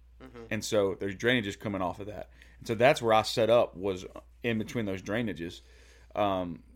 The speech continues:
Speaker 2: kinda like what we do here sometimes, you know? And so coming off of, either coming off or coming to the crop field up top, coming down. So I kinda treated that crop field like we do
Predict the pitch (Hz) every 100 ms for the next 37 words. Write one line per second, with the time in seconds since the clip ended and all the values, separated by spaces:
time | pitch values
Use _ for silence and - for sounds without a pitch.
0 | - 120 120 104 113 104 95 92 98 101
1 | - 82 73 53 - - - 92 90 92
2 | 95 - 104 - 104 92 - 110 95 107
3 | 113 117 98 58 131 113 98 113 101 107
4 | 127 104 117 101 98 127 104 87 - -
5 | - _ _ - - 101 123 113 - 101
6 | 90 - 98 95 - 113 95 73 - -
7 | - - 107 98 95 101 78 55 - -
8 | _ - - 127 113 - - - 107 -
9 | 139 156 135 - 139 113 92 - 120 107
10 | - 104 95 92 98 107 101 104 101 95